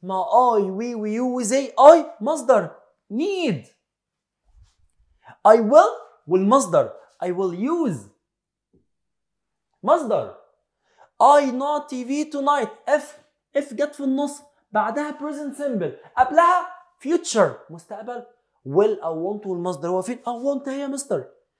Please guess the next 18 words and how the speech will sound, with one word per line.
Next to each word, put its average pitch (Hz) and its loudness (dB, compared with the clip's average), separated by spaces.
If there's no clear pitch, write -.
If - 2
I 277 4
help 294 4
my 302 2
mother 311 0
at 262 0
the 285 6
weekend، 330 -4
she 262 -4
will 277 0
not 302 0
very 247 -2
happy. 165 -4
ما 123 -10
احنا 156 -10
قلنا 208 -4
will 185 0
والمصدر. 165 -4